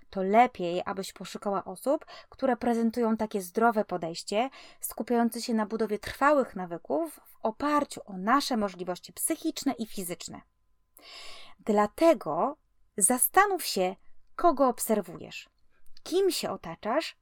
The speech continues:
i czy te osoby prezentują takie wartości jak ty. Ja prowadzę swoje profile w mediach społecznościowych, ale także udostępniam swoje treści na blogu, w podcaście i gościnnie w innych serwisach,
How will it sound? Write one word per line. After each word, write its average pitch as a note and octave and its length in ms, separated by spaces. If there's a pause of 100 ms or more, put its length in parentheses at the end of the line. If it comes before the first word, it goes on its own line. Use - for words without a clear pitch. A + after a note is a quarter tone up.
i G#3+ 80
czy B3+ 160
te - 260
osoby A3+ 680 (300)
prezentują A3+ 680
takie D#4+ 420
wartości G#3+ 520
jak F#3 200
ty. E3 240 (1600)
Ja A3 200 (120)
prowadzę G#3+ 360
swoje F#3+ 240
profile G3+ 380
w F#3+ 40
mediach G3 360
społecznościowych, F#3 840 (500)
ale G#4+ 100
także D4 300
udostępniam A#3+ 580
swoje F#3+ 280
treści G3 400
na E3+ 140
blogu, A#3 520
w - 80
podcaście G#3 580
i G3+ 200
gościnnie A3 680
w F3+ 60
innych A3+ 360
serwisach, G3 680